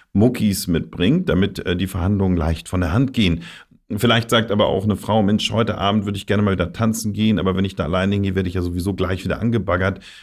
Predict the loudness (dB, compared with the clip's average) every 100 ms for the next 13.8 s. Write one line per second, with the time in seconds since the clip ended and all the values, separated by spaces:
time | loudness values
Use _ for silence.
0 | -4 2 4 4 0 0 0 0 0 0
1 | -2 0 2 4 4 2 0 -4 -4 0
2 | 2 2 0 -2 -4 -6 -4 -4 -2 -2
3 | 0 0 0 -2 0 2 4 2 0 -12
4 | -6 2 2 4 2 -2 -2 0 0 0
5 | 0 0 2 0 0 -2 0 0 2 0
6 | -2 -4 -4 -2 2 2 2 0 2 2
7 | 0 -4 -4 -4 -6 -4 -2 0 2 2
8 | 0 0 -2 0 0 0 -2 -4 -4 0
9 | 0 0 0 0 -2 -4 -4 0 0 0
10 | 0 -2 -4 -18 -8 0 2 2 2 2
11 | 0 0 0 0 -2 -2 0 0 -2 -2
12 | -2 0 0 0 0 -2 -2 -4 -4 -2
13 | -2 -2 -4 -6 -6 -6 -6 -10